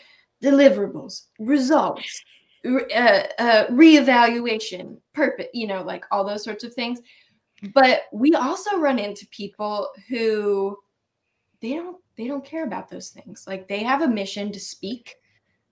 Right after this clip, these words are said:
their purpose and to speak their mission and, and to preach it.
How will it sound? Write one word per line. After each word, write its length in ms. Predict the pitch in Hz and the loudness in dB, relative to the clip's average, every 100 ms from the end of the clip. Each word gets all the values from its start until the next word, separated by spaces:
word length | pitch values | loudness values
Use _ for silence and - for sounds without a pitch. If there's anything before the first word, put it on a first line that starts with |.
| _ - | _ -8
their 460 | 202 190 190 190 - | 0 2 2 -2 -4
purpose 720 | 185 190 247 320 - - - _ - | -4 -2 -4 -6 -10 -16 -20 _ -12
and 140 | 190 | -10
to 60 | 185 | -10
speak 680 | - - 202 208 - - _ _ _ | -14 -12 -12 -12 -20 -20 _ _ _
their 180 | 190 185 | -6 -4
mission 560 | 185 185 - 233 302 311 _ | -4 -8 -6 -4 -4 -8 _
and, 240 | 185 180 - _ _ | -8 -8 -10 _ _
and 160 | 196 | -12
to 60 | 190 | -12
preach 340 | _ - 240 320 | _ -6 -4 -4
it. 240 | 320 - | -4 -8